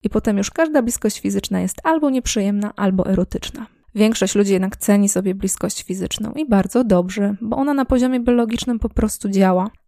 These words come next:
Tak jak inne ssaki, mamy w skórze specjalne receptory, które istnieją jedynie po to, by rejestrować głaskanie.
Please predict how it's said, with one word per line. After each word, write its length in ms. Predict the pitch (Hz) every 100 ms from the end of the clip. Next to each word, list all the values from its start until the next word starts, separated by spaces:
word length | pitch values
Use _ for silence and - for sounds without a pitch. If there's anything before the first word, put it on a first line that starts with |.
| _
Tak 200 | 208 202
jak 160 | 202
inne 280 | - 262 208
ssaki, 440 | 202 - 202 - 359 466
mamy 280 | 247 294 254
w 40 |
skórze 320 | - 277 254
specjalne 540 | 233 - - 302 320 269
receptory, 600 | 240 202 - 202 240 320
które 240 | - 233
istnieją 420 | - - 214 202
jedynie 440 | 202 202 208 320 294
po 140 | -
to, 220 | 185 247 403 _ _ -
by 140 | 214
rejestrować 580 | 220 214 - 214 208 202
głaskanie. 680 | 202 202 - - 196 -